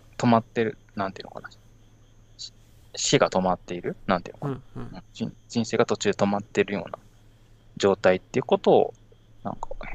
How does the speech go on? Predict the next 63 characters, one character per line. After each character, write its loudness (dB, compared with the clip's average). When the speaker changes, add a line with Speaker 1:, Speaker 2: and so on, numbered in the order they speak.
Speaker 1:
表 4
現 -8
し -14
て -8
る -8
の -20
か -2
な 4
と -12
思 -16
っ -20
て。 -12
Speaker 2:
な -8
る -6
ほ -12
ど -10
ね。 -18
う -8
ん -6
う -10
ん。 -12
Speaker 1:
だ 0
か 4
ら 2
人 0
生 0
に -6
終 4
わ 8
り 4
が 4
な 0
く -10
な 0
っ -4
た -4
ら、 -10
ど 2
う -6
い -12
う、 -12
ま 2
あ、 -4
そ -2
の 6
人 2
が 0
ど -2
う -2
な -4
る -8
だ -4
ろ -10
う -20
っ -20
て -10
い -2
う -2
の -
も -2
あ -2
る -10
し、 -2